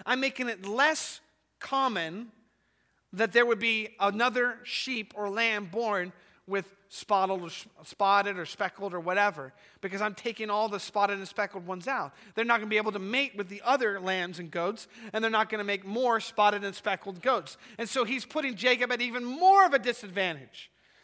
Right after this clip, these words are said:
because he's taken all of these spotted and speckled goats out of the flock. He's making Jacob take care of all the white ones, and he's making his sons take care of all the spotted and speckled ones, and they're, he's separating them three days apart from each other, so he's making sure that Jacob will get even less,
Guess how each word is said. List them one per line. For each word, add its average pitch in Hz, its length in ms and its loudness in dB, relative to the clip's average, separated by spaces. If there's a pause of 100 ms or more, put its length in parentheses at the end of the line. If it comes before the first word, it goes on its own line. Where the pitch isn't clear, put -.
(140)
because 233 240 0
he's 254 160 -4
taken 240 300 -2
all 311 300 8
of 254 120 2
these 240 160 -2
spotted 254 380 2
and 240 80 -10
speckled 254 360 -2
goats 233 300 0 (260)
out 320 320 8
of 277 100 2
the 233 120 -2
flock. 208 500 2 (140)
He's 226 160 -6
making 247 260 0
Jacob 269 340 0
take 247 200 -6
care 240 200 2
of 226 120 0
all 233 180 6
the 208 80 0
white 240 320 4
ones, 208 380 -4 (160)
and 196 80 -8
he's 196 120 -6
making 208 260 -2
his 285 180 0
sons 233 260 -4
take 220 220 -8
care 214 160 -4
of 196 80 -2
all 190 100 0
the 175 80 -6
spotted 202 400 0
and 185 140 -12
speckled 262 400 -4
ones, 190 320 -6 (280)
and 226 140 -2
they're, 233 80 0
he's 208 260 -6
separating 262 540 2
them 196 140 -6
three 269 260 -4
days 240 220 4
apart 277 340 2
from 214 160 -6
each 196 160 -8
other, 180 240 -4 (240)
so - 180 -6
he's 196 200 -6
making 202 240 -4
sure 190 240 -6
that 147 100 -8
Jacob 165 320 -6
will 147 120 -10
get 151 180 -14
even 151 320 -12
less, 147 720 -8